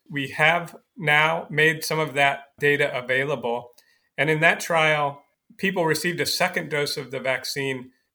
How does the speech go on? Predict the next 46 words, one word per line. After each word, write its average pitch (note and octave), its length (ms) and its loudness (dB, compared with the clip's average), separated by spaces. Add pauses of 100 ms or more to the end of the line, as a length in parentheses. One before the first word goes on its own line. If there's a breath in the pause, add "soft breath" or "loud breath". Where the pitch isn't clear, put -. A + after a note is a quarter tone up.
(180)
two, G3 400 -2
approximately D3+ 640 -2
two E3+ 200 -4
months D3+ 340 -4
after C3 240 -4
the A#2 100 -10
first - 340 -10
dose. A2 380 -12 (460)
And D#3 100 2
in E3 60 2
some F3+ 200 0
of F3 120 0
our D#3+ 120 6
other E3+ 220 4
clinical D#3 380 -6
trials, C#3 380 0
we've C#3+ 280 -6
looked D#3 340 0 (140)
at C3+ 340 0 (380)
the C#3 100 -2
result C#3 420 2
of C3 120 0
receiving D3 480 0
a A#2+ 40 -2
booster C#3+ 400 -4
shot C#3 400 0 (120)
approximately D#3 640 -2
six - 440 -6
months A2 400 -8 (100)
after A#2 340 -4
you A#2 180 -10
receive A#2 400 -10
your G#2+ 120 -12
first - 360 -16
dose. - 380 -14 (600)
The D3 160 -2
good G#3+ 220 4
news A3 220 4
i-, G3+ 160 2
with E3+ 240 0
the D3+ 100 0
single G3+ 340 0
dose C#3 360 0
is C3 200 -8
that C#3 300 -2
the, C3 300 -4